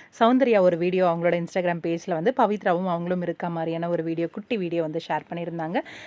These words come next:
அதே மாதிரி எ-, நாலு பேரும் ஒண்ணா சேர்ந்து எடுத்துக்கிட்ட இந்த வீடியோவும் ஷேர் பண்ணியிருந்தாங்க. "எப்பமா நியூ ப்ராஜெக்ட் வருவீங்க?" அப்படிங்கிற மாதிரி கேட்டுக்கிட்டே இருக்கோம் நம்மளும். எந்த ஒரு அப்டேட்டும் இல்ல நம்ம பவித்ரா கிட்ட இருந்து. சௌந்தர்யா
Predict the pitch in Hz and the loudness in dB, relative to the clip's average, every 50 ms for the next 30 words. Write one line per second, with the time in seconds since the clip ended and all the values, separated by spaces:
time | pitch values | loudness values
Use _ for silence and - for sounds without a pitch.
0 | - - - 311 311 330 294 247 214 185 220 254 262 233 202 175 165 175 202 220 | -20 2 4 4 6 6 6 6 6 4 4 4 4 4 2 0 -2 2 2 2
1 | 208 196 214 226 254 269 220 226 202 214 208 202 196 180 185 202 202 - 202 180 | 4 4 4 4 4 6 4 4 4 4 0 0 -2 0 0 0 0 -2 -4 -2
2 | 175 185 175 165 160 - 165 170 156 208 269 294 - 214 208 190 190 165 160 160 | 0 0 0 0 -2 -4 -8 -2 0 0 0 0 -2 -4 -2 -2 -2 -2 0 0
3 | 165 160 165 190 - - 185 156 - - 170 170 175 170 175 180 175 175 185 - | -2 -2 -2 -4 -4 -4 -4 -4 -4 -6 -6 -6 -6 -6 -6 -6 -4 -4 -4 -4
4 | - - - - - _ 190 185 190 185 - 262 254 254 247 254 262 269 294 311 | -6 -12 -18 -18 -12 _ 0 2 2 2 4 4 6 6 6 6 6 6 6 6
5 | 311 302 285 254 233 214 202 190 175 160 - _ _ - 214 202 226 262 220 - | 8 8 8 8 8 8 6 4 0 -4 -10 _ _ -4 0 2 2 2 4 4
6 | 208 202 190 226 226 226 - 185 180 185 196 208 190 185 185 196 196 - - 190 | 4 4 4 2 0 0 0 0 0 0 0 -2 -2 0 0 2 0 0 0 -4
7 | 180 180 190 190 185 185 180 175 175 175 175 190 185 - 175 175 170 190 185 165 | -4 -2 -2 -2 0 0 0 0 0 -2 -2 -4 -2 -2 -4 -4 -4 -6 -4 -2
8 | 196 196 196 180 170 - 185 175 170 170 165 175 180 190 233 285 285 - - - | 0 0 0 0 -2 -2 -2 -2 -2 -2 -2 0 2 2 2 2 -2 -6 -16 -16
9 | _ - 190 185 190 208 214 202 196 180 165 165 196 185 202 202 202 190 185 180 | _ -4 -4 0 2 4 4 4 4 2 2 2 0 0 0 0 0 0 0 0
10 | 180 175 170 160 180 160 175 180 - 202 180 170 180 - 165 170 165 196 277 294 | 0 -2 -4 -2 -2 -4 -4 -2 -2 -2 -2 -2 -4 -6 -6 -4 -2 -4 -4 -4
11 | - - - - _ - - 220 220 277 359 381 359 294 277 285 | -6 -16 -20 -20 _ 0 4 6 6 6 6 4 4 4 4 4